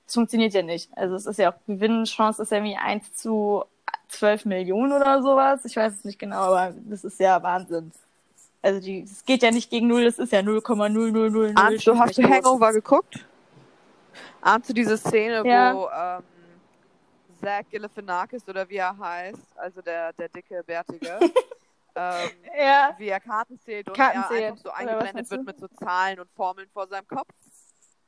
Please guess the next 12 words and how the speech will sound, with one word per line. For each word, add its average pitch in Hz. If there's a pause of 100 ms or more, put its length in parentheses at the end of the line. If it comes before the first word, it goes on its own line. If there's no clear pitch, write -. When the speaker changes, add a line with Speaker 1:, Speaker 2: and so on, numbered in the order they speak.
(140)
Speaker 2:
So 202
spielt 202
sich -
das 208
gerade 220
in 247
meinem 254
Speaker 1:
Ja. 262
Speaker 2:
Kopf 277 (120)
ab. - (1400)
<laughs> -
Speaker 1:
<laughs> 370